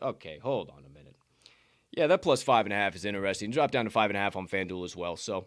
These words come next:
I'm gonna go ahead and, uh, add that to the old bet slip. We'll see what happens to it.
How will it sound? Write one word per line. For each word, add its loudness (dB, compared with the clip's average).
I'm -2
gonna 4
go 12
ahead 8
and, 4
uh, 4
add 0
that 2
to -10
the 6
old 6
bet 6
slip. -6
We'll -8
see 2
what 4
happens 2
to -10
it. -18